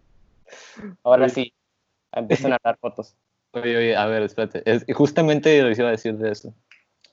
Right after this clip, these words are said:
Speaker 2: Cuando
Speaker 1: Sí.
Speaker 2: estaba escuchando, bueno, algunos podcasts, entre que se nos corta o, o como es un desmadre del, del audio, mm,
Speaker 1: Ujú.
Speaker 2: hay que ser organizados, chavos, y hay que tratar de hablar por uno.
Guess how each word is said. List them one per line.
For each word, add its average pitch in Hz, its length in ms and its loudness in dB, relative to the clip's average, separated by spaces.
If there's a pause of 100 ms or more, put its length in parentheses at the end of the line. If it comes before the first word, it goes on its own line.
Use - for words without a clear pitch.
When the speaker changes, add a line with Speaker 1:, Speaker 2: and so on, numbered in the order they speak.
(220)
Speaker 2:
Cuando 120 280 4
Speaker 1:
Sí. 110 40 0
Speaker 2:
estaba 123 200 0
escuchando, 123 1080 2 (280)
bueno, 120 360 0
algunos 107 320 -2
podcasts, 123 520 -2 (1080)
entre 135 480 2
que 135 100 0
se 135 100 -4
nos 123 220 -2
corta 156 840 4
o, 117 380 -2 (200)
o 107 140 -10
como 113 180 -4
es 110 80 -6
un 123 100 -4
desmadre 127 400 2
del, 113 340 0
del 104 200 -2
audio, 131 360 0 (200)
mm, 101 420 -12
Speaker 1:
Ujú. 147 280 -14 (200)
Speaker 2:
hay 107 160 0
que 120 100 -2
ser 120 420 2
organizados, 117 680 -2
chavos, 127 460 -2
y 104 180 -6
hay 101 140 -2
que 117 140 -4
tratar 117 720 -2
de 139 80 0
hablar 113 320 -2
por 113 160 -2
uno. 107 200 -12